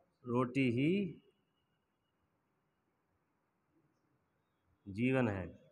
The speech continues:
ये इसका मो-, मूल आधार है, किसका? वन महोत्सव का। वृक्ष का मू-, इसका ये वाक्य है, वृक्ष का अर्थ जल है, जल का अर्थ रोटी, और रोटी क्या है? रोटी ही जीवन है।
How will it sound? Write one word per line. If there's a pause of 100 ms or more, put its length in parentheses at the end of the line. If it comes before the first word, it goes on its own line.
(160)
ये
इसका
मो-,
मूल
आधार
है, (220)
किसका? (640)
वन
महोत्सव
का। (1600)
वृक्ष
का
मू-,
इसका
ये (320)
वाक्य
है, (600)
वृक्ष
का
अर्थ
जल
है,
जल
का
अर्थ (380)
रोटी,
और
रोटी
क्या
है? (1300)
रोटी
ही
जीवन
है।